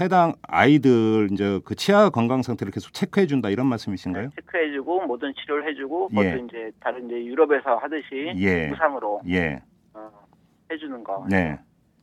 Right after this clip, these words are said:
Speaker 1: 그래요. 근데 애들 양치질 안 하는 애들이 그렇게 많아요.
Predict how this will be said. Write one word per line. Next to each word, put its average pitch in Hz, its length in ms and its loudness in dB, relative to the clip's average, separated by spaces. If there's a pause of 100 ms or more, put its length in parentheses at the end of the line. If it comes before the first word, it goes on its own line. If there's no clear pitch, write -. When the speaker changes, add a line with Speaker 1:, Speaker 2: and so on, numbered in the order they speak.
(720)
Speaker 1:
그래요. 85 320 -4 (840)
근데 95 240 -2
애들 120 340 4
양치질 135 460 2
안 82 140 -2
하는 104 180 -2
애들이 73 220 -6
그렇게 - 260 -16
많아요. 71 600 -6